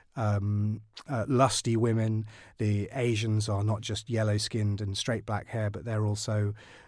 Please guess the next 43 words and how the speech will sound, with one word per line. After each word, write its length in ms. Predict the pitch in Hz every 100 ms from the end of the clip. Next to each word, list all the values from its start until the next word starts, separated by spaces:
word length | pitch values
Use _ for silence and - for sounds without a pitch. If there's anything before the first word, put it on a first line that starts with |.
| -
greedy 640 | 113 117 117 107 117 110 -
and 200 | 101 104
haughty 680 | - 120 110 107 107 101 101
and 280 | 101 101
ruled 300 | 104 104 101
by 180 | - 104
caprice, 640 | 104 - - 113 104 -
or, 180 | 92 92 - - -
you 80 |
know, 60 | 127
things 380 | 110 185 170 151
like 160 | 120
that. 240 | 110 110 -
And 160 | 135 175
they're, 120 | 175 - - - -
they're, 240 | 190 131 113
they're 200 | 160 208
breathtaking 840 | 170 240 269 - - 104 85 90 92
in 120 | 98
their 160 | 101
straightforward 1000 | 104 - - 151 156 - - 143 123 98 95
racism. 640 | 104 98 - 82 80 82 -
And 120 | 110
I 60 |
don't 220 | 107 123 -
mean 200 | 143 123
that 160 | 110 107
in 120 | 104
a, 260 | 101 98 101 - -
you 80 | 117
know, 120 | 98 -
the, 100 | 110
the 140 | 131
rule 360 | 113 147 139 120
in 160 | 113
history 380 | 117 120 - 117
that 100 | 107
we 80 | 104
don't 220 | 117 113
judge 340 | 120 107 107 -
people 240 | 107 107
by 140 | 110
contemporary 640 | 104 101 123 110 113 104